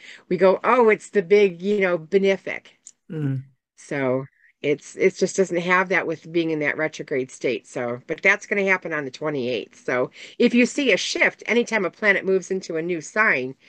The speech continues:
Speaker 1: um, you know, it's always a, a good day to journal because they are impactful when they go from one thing to another.
Speaker 2: Yeah, yeah.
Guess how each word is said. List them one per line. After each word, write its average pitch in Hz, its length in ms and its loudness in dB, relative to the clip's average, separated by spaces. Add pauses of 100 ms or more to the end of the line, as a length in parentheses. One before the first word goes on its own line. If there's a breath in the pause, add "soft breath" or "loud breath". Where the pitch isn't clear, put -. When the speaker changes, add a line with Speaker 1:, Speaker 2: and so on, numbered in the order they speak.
(300 loud breath)
Speaker 1:
um, 135 460 -4 (920)
you 147 240 0
know, 170 80 0
it's 175 160 0
always 175 420 2
a, 147 200 2
a 156 120 -2
good 160 200 0
day 151 160 2
to 135 100 -4
journal 135 600 -4
because 143 560 -2
they 151 260 2
are 147 220 2
impactful 135 680 -6 (640)
when 156 160 -2
they 139 100 2
go 143 160 0
from 143 240 -4
one 143 180 -2
thing 139 220 -4
to - 180 -8
another. 131 440 -2 (220)
Speaker 2:
Yeah, 147 460 -2 (500)
yeah. 165 340 -4